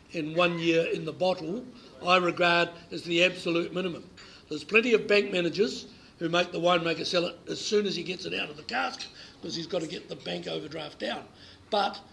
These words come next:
generally speaking, um, you should now only be drinking wines that are,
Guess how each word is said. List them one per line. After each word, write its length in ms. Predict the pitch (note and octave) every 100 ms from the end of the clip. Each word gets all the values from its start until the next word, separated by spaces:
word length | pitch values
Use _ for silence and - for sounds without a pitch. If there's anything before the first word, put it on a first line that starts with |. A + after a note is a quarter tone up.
| - - - D3
generally 560 | D3+ A3+ A#3 A3 G#3+ G3+
speaking, 680 | - G3+ G3 F3+ G#3 D#4+ - - - - - - - -
um, 420 | D#3+ D#3 D#3 D#3+ - - - - - - - - - -
you 160 | F3 E3
should 500 | - A#3 B3 E3 G#3 A3 -
now 680 | F3 F#3 G#3+ G3+ F#3+ G3 - - - - -
only 240 | G3 A3+ G#3
be 140 | F#3+
drinking 420 | F3+ F#3 F3+ E3+
wines 520 | E3 E3+ E3 D#3+ D#3+ - - - -
that 220 | F3 F3+ - -
are, 300 | E3 E3+